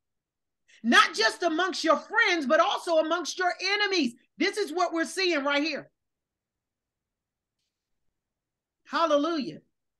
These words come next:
Can y'all believe that? That the people that says, that's standing against you right now, the entities that's standing against you, 'cause we understand that we wrestle not against flesh and blood.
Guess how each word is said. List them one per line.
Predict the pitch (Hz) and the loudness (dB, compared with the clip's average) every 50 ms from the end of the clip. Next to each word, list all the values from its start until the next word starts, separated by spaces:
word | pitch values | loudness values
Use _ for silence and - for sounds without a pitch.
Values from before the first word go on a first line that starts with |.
| _ _ _ _ _ _ _ _ _ _ _ _ _ _ _ _ _ _ _ | _ _ _ _ _ _ _ _ _ _ _ _ _ _ _ _ _ _ _
Can | - 285 311 285 | -2 2 4 6
y'all | 320 349 381 370 | 8 8 6 6
believe | 294 294 302 285 311 339 339 349 339 | 6 4 4 4 4 4 4 4 6
that? | 339 339 339 330 339 - - _ _ _ _ _ _ _ _ _ _ - | 6 6 6 4 2 -2 -6 _ _ _ _ _ _ _ _ _ _ 2
That | 247 285 - | 2 4 4
the | 269 240 | 2 0
people | 240 - 294 359 392 392 392 370 | 2 4 6 6 6 6 4 2
that | 294 330 302 294 240 | 4 4 2 2 2
says, | - 285 254 233 - - | 0 0 0 -2 -2 0
that's | - 277 277 - | 2 2 2 0
standing | - - 320 330 359 349 339 330 302 | -2 0 2 2 2 2 2 0 0
against | 294 247 220 302 302 277 - - - | 0 0 0 -2 -2 -4 -4 -6 -6
you | 269 262 | -4 -2
right | 254 277 302 302 285 | 0 0 0 0 -2
now, | 311 294 262 226 - - _ _ _ _ _ _ _ _ _ _ _ _ _ _ - | -2 -2 -2 -4 -6 -10 _ _ _ _ _ _ _ _ _ _ _ _ _ _ -10
the | - - - | -10 -8 -4
entities | 311 339 359 339 349 339 240 294 311 285 247 | -2 -2 -2 -2 -4 -6 -4 -2 -2 0 0
that's | 226 233 233 233 - | -2 -4 -6 -6 -6
standing | - - 294 311 339 339 349 320 320 | -2 0 2 4 4 4 2 2 0
against | 339 269 285 359 359 330 233 - 269 | 0 2 2 2 2 2 -2 -4 -6
you, | 240 - - - - - | -6 -6 -8 -12 -8 -2
'cause | - 277 226 214 | 0 0 2 4
we | 269 339 349 339 | 6 6 6 6
understand | 339 359 381 359 330 294 254 - - - 370 381 359 330 285 277 | 6 6 6 6 4 0 -2 -2 -4 -2 -2 0 0 0 0 0
that | 269 269 | 0 0
we | 320 302 | -2 0
wrestle | 285 320 330 311 - 311 294 | 2 2 2 2 0 -2 -2
not | 277 285 320 349 339 | 0 2 2 2 0
against | 330 277 320 311 - - | 0 -2 -6 -8 -8 -6
flesh | - 339 339 320 - - | -2 0 0 0 0 -2
and | 320 285 254 | -6 -6 -4
blood. | 320 349 349 320 - - | 0 2 2 4 2 2